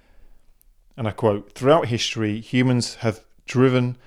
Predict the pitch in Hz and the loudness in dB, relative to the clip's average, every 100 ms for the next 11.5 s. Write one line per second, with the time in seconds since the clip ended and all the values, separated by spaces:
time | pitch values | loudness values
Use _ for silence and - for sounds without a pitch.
0 | _ 127 104 117 107 123 135 120 110 107 | _ -2 2 2 4 4 2 2 2 0
1 | - 113 101 - - _ _ _ _ - | 0 0 0 -4 -14 _ _ _ _ -10
2 | 113 - 139 131 - 120 113 - 123 104 | -8 -2 0 0 2 2 0 0 -4 -2
3 | 101 92 90 - - _ _ _ _ _ | -4 -6 -10 -18 -20 _ _ _ _ _
4 | - 120 135 135 - 131 120 - _ _ | -2 2 2 2 -2 -4 -6 -14 _ _
5 | - 104 - 107 92 85 - - _ _ | -8 -6 0 0 0 -8 -20 -20 _ _
6 | _ _ _ _ - 120 - 156 160 143 | _ _ _ _ -10 -6 2 2 4 2
7 | 127 - 120 117 113 107 - 123 101 98 | 0 -2 0 0 -2 -4 -4 -6 -4 -6
8 | 90 87 _ _ _ _ _ _ _ _ | -10 -14 _ _ _ _ _ _ _ _
9 | _ - 107 101 123 135 143 120 113 110 | _ -4 0 6 8 6 0 0 0 0
10 | 110 113 110 - - 123 117 113 113 113 | 0 0 -2 -6 -4 -2 0 0 -2 0
11 | 107 101 113 107 - | -2 -2 -4 -4 -8